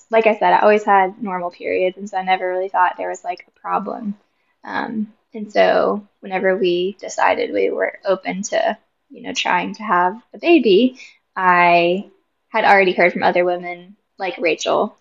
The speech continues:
that, you know, she was able, she had a miscarriage and then she was able to prevent that miscarriage with knowing more about her body and, um, like, having low progesterone. And so,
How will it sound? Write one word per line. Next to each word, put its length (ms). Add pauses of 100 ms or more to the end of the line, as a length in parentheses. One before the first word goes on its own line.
that, 360 (120)
you 180
know, 80
she 400
was 140
able, 520
she 140
had 160
a 40
miscarriage 520
and 100
then 60
she 120
was 120
able 240
to 140
prevent 400 (100)
that 160
miscarriage 580
with 260 (680)
knowing 500
more 180
about 220
her 140
body 440
and, 280 (440)
um, 560 (680)
like, 160
having 320
low 160
progesterone. 840
And 200 (340)
so, 600